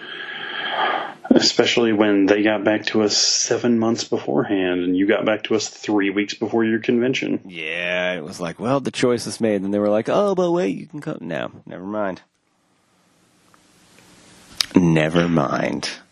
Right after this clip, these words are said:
Speaker 1: Pricks.
Speaker 2: Yup. So what
Speaker 1: All right.
Speaker 2: system is next on our countdown?
Speaker 1: Uh, the next thing we are doing is, I believe, the Sega Saturn.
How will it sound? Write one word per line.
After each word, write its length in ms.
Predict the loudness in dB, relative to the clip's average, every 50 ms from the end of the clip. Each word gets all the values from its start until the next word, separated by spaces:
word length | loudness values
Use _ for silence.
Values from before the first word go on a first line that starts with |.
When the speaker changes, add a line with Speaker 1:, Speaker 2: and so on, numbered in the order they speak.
| _ _
Speaker 1:
Pricks. 1300 | 2 4 6 6 6 6 4 4 4 4 4 4 4 4 4 4 2 2 0 0 0 0 0 -2 -4 -8 -12
Speaker 2:
Yup. 760 | -10 -4 -2 0 2 2 2 2 2 2 2 2 0 -2 -4 -6 -14 -20 -20 _ _ _ _ _ _ _
So 180 | -4 2 2
what 80 | 4 4
Speaker 1:
All 60 | 4
right. 200 | 2 2 0 0
Speaker 2:
system 180 | 0 0 0 0
is 160 | 0 0 0
next 540 | 0 0 0 0 -2 -4 -6 -6 -6 -8 -10 -12 _ _ _ _ _ _ _ -4
on 100 | -2 0
our 100 | 0 -2 -2
countdown? 640 | -2 -4 -4 -2 -2 -2 -2 -2 0 -2 -4 -6 -10 _ _ _ _ _ _ _ _ _ _ _ _ _ _ _ _ _ _ _ _ _ _ -4 0 2 2
Speaker 1:
Uh, 400 | 2 4 2 2 2 2 0 0 2
the 240 | 4 4 4 4 4
next 720 | 4 6 6 6 6 4 2 0 0 -2 -2 -2 -4 -8 -4
thing 300 | 0 2 4 4 4 4
we 120 | 4 4
are 80 | 4 2
doing 380 | 0 2 2 4 4 4 4 2 2
is, 380 | 2 2 2 2 2 0 -2
I 160 | -4 -6 -6
believe, 840 | -2 0 0 0 2 0 0 0 2 2 2 0 0 -4 -6 -8 -14 _ _ _ _ _ _ _ _ _ -20 -20 -20 _ _ _ _ _ _ _ _ _ _ _ _ _ _ 0
the 140 | 4 4
Sega 640 | 4 4 4 2 2 2 2 2 2 4 4 4 2 2
Saturn. 720 | 0 0 0 2 2 2 2 0 0 -2 -2 -4 -6 -10